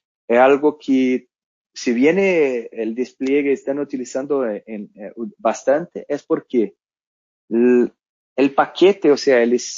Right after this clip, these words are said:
el protocolo, no se hay cambio. Lo mismo paquete, lo misma trama que trabajamos en un giga, es la misma trama que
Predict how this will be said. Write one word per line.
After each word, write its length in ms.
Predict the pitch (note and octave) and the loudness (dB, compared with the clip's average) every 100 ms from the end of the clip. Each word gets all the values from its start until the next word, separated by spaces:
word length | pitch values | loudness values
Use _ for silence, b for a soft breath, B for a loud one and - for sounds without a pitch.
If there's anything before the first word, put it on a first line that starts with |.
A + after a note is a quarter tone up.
| - | -12
el 240 | G#2+ A2 G#2 | -4 -2 0
protocolo, 640 | - G3+ - - G2 E2 - _ _ _ | 2 2 2 0 -2 -4 -8 _ _ _
no 500 | C3+ D3 D#3 D#3+ E3+ | -6 -4 -2 2 2
se 200 | F3 E3+ | 2 4
hay 140 | D3+ | 4
cambio. 480 | D3 - D3 B2 G2+ _ _ _ _ _ _ _ | 2 0 -2 -6 -14 _ _ _ _ _ _ _
Lo 140 | C#3+ | 0
mismo 440 | D#3+ A3 A#3 A#3+ A#3 | 2 2 4 2 2
paquete, 680 | F#3 - E3 E3+ - F#3 - | -2 0 0 0 -4 -8 -8
lo 140 | C3 | -4
misma 420 | C#3 E3 F#3+ G3 - | -2 -2 0 -2 2
trama 460 | D3 D#3+ E3+ F#3 _ _ - | 4 4 2 -6 _ _ -10
que 100 | B2 | -4
trabajamos 680 | B2+ B2+ B2 B2+ C#3 C3+ | 2 4 4 2 0 -4
en 160 | B2+ B2 | -4 -4
un 140 | A#2+ | -6
giga, 520 | G#2+ C3 D3 D3+ C#3+ - _ _ _ _ | -4 -4 0 0 0 -6 _ _ _ _
es 100 | D#3 | 0
la 160 | E3 E3 | 2 2
misma 320 | E3+ D#3+ E3 | 0 -4 -6
trama 460 | D#3 D3 D#3 D3+ D3+ | -2 -2 -2 -6 -4
que 420 | C3+ C#3 C#3+ | 2 2 2